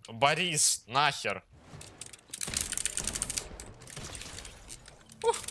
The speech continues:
изи байт, изи байт. Ух! Блин, Борис, ну, ну, Борис, нахер. Where is my, е-мое, катана?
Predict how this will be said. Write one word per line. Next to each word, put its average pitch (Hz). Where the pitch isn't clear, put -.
изи 320
байт, 202
изи 320
байт. 175
Ух! 605
Блин, 127
Борис, 139
ну, 139
ну, 170
Борис, 208
нахер. 151
Where 147
is 139
my, 156
е-мое, 139
катана? 117